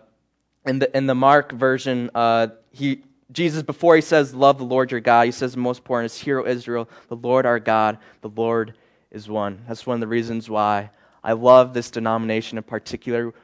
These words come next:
We, there are people who are passionate, passionate about the truth that, yes, God is one. And that's the truth we all need to know. Jesus says that's the most important. And he also connects that with that you shall love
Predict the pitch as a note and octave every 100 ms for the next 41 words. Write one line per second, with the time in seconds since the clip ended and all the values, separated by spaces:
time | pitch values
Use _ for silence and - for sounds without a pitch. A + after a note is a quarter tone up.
0 | _ C3+ C3 C3 C3 C3+ B2+ - G3+ F#3+
1 | F3+ D#3+ D#3+ C3+ - - G3+ G3 G3 E3+
2 | C#3 D#2 _ _ _ _ _ _ - G3+
3 | G3+ - F#3 F3+ E3+ _ _ - C#3 D3
4 | D3+ - D#3+ D3 - D3 C#3 C#3 _ -
5 | B2+ C3 B2+ - C3 C#3 C#3+ C#3+ C#3+ C#3+
6 | - _ - A#2+ A2 A2 G#2+ G2 F2+ _
7 | _ _ A#2+ C3 - C3+ - B2+ - A#2+
8 | A#2 C3 C#3 C3+ B2+ A#2 A2+ D3 D#3+ -
9 | E3 C#3 D3+ C#3+ C#3+ D3+ D3+ D3+ D#3+ C#3
10 | A#2+ - - F3 G3 A#3+ A3+ - G3 G3+
11 | - G#3 F3 E3+ E3+ - - - - _
12 | _ _ _ _ _ - E3+ F#3 G#3 -
13 | G#3 E3+ F3+ G3 G#3 G3